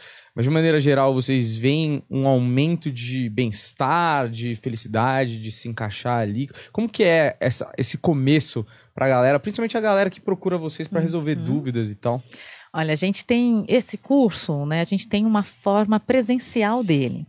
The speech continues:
Speaker 2: que a gente já faz desde dois mil e dezessete. E nós tivemos, é, assim, uma alegria fa-, falar isso, que desde então a gente tem cem por cento de aproveitamento. O ce-, todas as pessoas que fizeram o curso,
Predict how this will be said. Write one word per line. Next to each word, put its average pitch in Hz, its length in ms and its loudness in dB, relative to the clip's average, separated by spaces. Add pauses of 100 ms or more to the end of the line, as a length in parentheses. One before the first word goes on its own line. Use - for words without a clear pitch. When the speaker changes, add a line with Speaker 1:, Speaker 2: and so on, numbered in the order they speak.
(160)
Speaker 2:
que - 80 -16
a - 40 -10
gente 170 260 -6
já 175 140 0
faz 170 260 -4
desde 202 420 0
dois 208 180 0
mil 196 120 0
e 202 40 0
dezessete. 170 640 -4 (720)
E 214 120 0
nós 254 440 2 (280)
tivemos, 240 760 0 (140)
é, 214 160 -2
assim, 220 160 -2
uma 226 140 2
alegria 220 420 2
fa-, - 220 -8
falar 180 480 0
isso, 165 280 -4
que 185 320 -4 (400)
desde 285 320 2
então 233 240 0
a 254 40 0
gente 247 160 0
tem 240 100 0
cem 302 260 -4
por 262 300 -2
cento 233 420 -2
de - 60 -2
aproveitamento. 220 800 -2 (600)
O 190 60 -6
ce-, - 420 -2
todas 339 400 4
as 302 120 2
pessoas 240 440 0
que - 80 -18
fizeram 214 480 2
o 190 60 0
curso, 170 460 -4